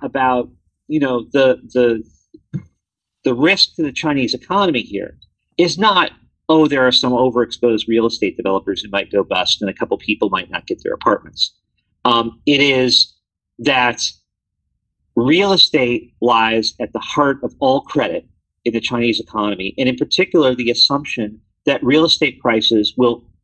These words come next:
always rise or at least not fall for any sustainable amount of time. And that, if that becomes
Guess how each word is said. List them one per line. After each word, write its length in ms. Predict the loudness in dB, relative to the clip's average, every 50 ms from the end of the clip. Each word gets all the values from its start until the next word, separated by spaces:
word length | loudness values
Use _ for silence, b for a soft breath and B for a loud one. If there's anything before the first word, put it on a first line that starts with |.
| _ _ _ _ _
always 480 | 0 2 4 4 4 4 2 0 0
rise 380 | 0 0 0 0 0 -2 0 0
or 80 | -2 -2
at 80 | 0
least 240 | -2 -2 -4 -4 -4
not 220 | -4 -4 -4 -4
fall 320 | -6 -6 -6 -6 -8 -14 -20 _ _ _ _ _ _ _ _ _ _ _ _ _ _ -4
for 140 | -2 -2
any 240 | 0 0 -2 -2 0
sustainable 640 | 0 0 0 0 0 0 -2 -2 -2 -2 -4 -4 -4
amount 200 | -4 -6 -6 -8
of 100 | -8 -10
time. 200 | -10 -10 -10 -16 _ _ _ _ _ _ _ _ _ -2
And 240 | -2 -2 -2 -2
that, 340 | 0 2 2 4 2 2 0 b b b b b -4
if 160 | -4 0 2
that 240 | 2 2 2 0 0 -2 -4
becomes 640 | -4 -2 -2 -2 0 0 0 -2 -4 -6 -6 -8